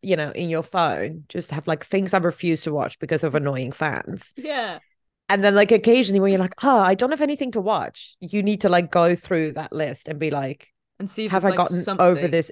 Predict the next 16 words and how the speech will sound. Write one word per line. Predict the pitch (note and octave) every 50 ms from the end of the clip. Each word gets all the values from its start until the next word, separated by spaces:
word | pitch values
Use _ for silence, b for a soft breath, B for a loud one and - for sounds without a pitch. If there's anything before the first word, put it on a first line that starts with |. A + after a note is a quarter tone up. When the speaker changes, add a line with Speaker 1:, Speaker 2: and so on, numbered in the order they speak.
| _
Speaker 1:
ego?" | D#3+ E3+ D#3+ D3+ - D3+ D3 C#3+ C#3+ C#3 C#3+ D3 - _ _ _ _
Speaker 2:
that | - E3+ E3 -
you | F3 F3
can | - F#3+ F#3+
stomach | - - - - - A3 F#3+ E3+ E3+ - - -
to | - - G3
Speaker 1:
<laughs> |
Speaker 2:
try. | F#3+ - - - D#4+ A#3+ - - - D4+ - - C5+ - - _ _ _ _ _ _ _ _ _ _ _ _ _ _ _ b b b b b b b b b _ _ _ _
Speaker 1:
Who | C4 D4 D#4
recommended | C4+ B3 A#3 A#3 A3+ G#3 G3 F#3+ F#3 F#3
it | F#3 F#3
to | - F3+ F3+
me? | E3+ E3 D#3 D#3 D3+ D3+ D3+ D3+ D3 B2+ - - _ -
And | D#3+ D#3+ D#3 D3+ D3 D3+ D3+ D3 D3+ - _
do | F#3 E3+ E3
I, | D#3 D3+ D3 D3 D3 C#3 C3